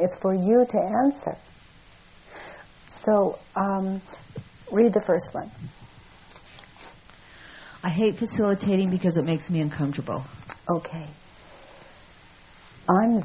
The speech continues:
Speaker 1: there. I mean, I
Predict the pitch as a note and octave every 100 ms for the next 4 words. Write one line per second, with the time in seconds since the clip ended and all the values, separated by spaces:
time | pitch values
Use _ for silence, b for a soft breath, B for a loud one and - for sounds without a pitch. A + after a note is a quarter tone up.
0 | - D3 C#3 G2+ G#2+ - - - - -
1 | - - - - - - - - - -
2 | - - - - - - - - - -
3 | - - F3+ F3+ - - - - - -
4 | F#3 A3